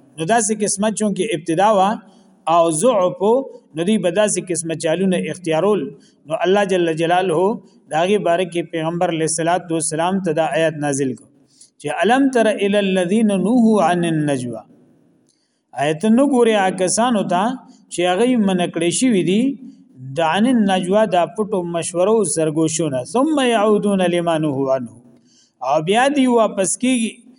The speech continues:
لما، هغه سرګوشو ته، هغه کارونو ته، نهوا عنه، چې د هغې د کولو نه دی منع کړی شوي دي. ویتناجون بالاثم، او دوی هغه پټې مشورې کوي په ګناه سره، والعدوان، او په ظلم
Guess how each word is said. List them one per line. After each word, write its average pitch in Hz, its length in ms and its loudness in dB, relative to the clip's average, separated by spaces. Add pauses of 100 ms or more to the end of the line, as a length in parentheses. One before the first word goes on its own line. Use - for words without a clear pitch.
(300)
لما، 165 420 -2
هغه 240 280 0
سرګوشو 196 760 0
ته، 214 240 2
هغه 180 280 0
کارونو 190 460 2
ته، 180 200 0 (480)
نهوا 196 540 2
عنه، 233 300 2
چې 214 220 0
د 175 100 -2
هغې 196 300 0
د 185 100 -2 (120)
کولو 202 320 -2
نه 175 120 -2
دی 175 200 0
منع 160 280 0
کړی 139 200 -2
شوي 127 260 -6
دي. 113 200 -18
ویتناجون 214 1040 2
بالاثم، 160 600 -4 (960)
او 170 240 2
دوی 247 260 2 (520)
هغه 190 300 0
پټې 269 360 0
مشورې 208 600 2
کوي 202 180 0
په 175 200 -2
ګناه 185 300 0
سره، 196 340 2
والعدوان، 180 800 0
او 180 80 -2
په 160 240 -4
ظلم 196 320 0